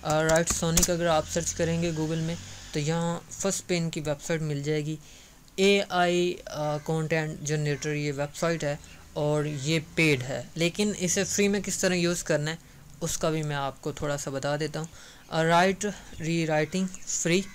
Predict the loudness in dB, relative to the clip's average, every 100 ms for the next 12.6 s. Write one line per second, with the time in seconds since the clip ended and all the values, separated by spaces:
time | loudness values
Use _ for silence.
0 | -16 -14 -14 -14 -12 -4 -2 0 0 -2
1 | -2 -2 -2 -4 -8 -6 -2 0 0 -4
2 | -12 -8 -8 -6 -6 -2 -4 -4 -6 -4
3 | -4 -4 0 -2 0 -6 -4 -2 -2 0
4 | 2 2 0 -8 -14 -14 -16 -20 -18 -18
5 | -16 -18 -20 -20 -12 -14 -14 -20 -20 -20
6 | -16 -4 -2 -2 -2 -4 -2 -2 -2 -4
7 | -4 -6 -8 -12 -8 -6 -6 -6 -8 -6
8 | -8 -6 -8 -8 -8 -6 -6 -8 -10 -14
9 | -16 -20 -12 -6 2 4 4 0 -4 -14
10 | -14 -14 -20 -20 -20 -6 -2 -2 -4 -10
11 | -18 -4 2 4 4 2 2 2 2 0
12 | -6 -2 -2 -2 -2 -2